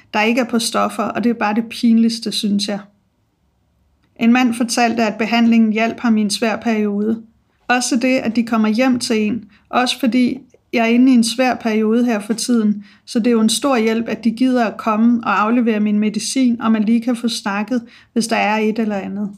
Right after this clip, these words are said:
Det spillede også en rolle for flere af vores interviewpersoner, at de ikke længere behøvede at mødes med andre stofbrugere på og omkring behandlingscentrene,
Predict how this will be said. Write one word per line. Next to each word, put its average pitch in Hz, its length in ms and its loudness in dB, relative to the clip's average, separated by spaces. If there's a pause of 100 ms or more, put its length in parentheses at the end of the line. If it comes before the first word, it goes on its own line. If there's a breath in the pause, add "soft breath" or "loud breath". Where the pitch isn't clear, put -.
(500)
Det 240 100 4
spillede 269 520 2
også 247 180 -2
en 240 140 6
rolle 214 300 0
for 240 120 -4
flere 262 380 0
af 247 80 2
vores 214 240 -2
interviewpersoner, 226 1000 0
at 214 160 -2
de 240 60 2
ikke 247 160 0
længere 233 360 4
behøvede 233 520 2
at 214 100 0
mødes 226 460 2
med 226 140 2
andre 233 260 0
stofbrugere 226 720 -2
på 254 140 -2 (400 loud breath)
og 220 120 -2
omkring 233 400 0
behandlingscentrene, 226 1040 2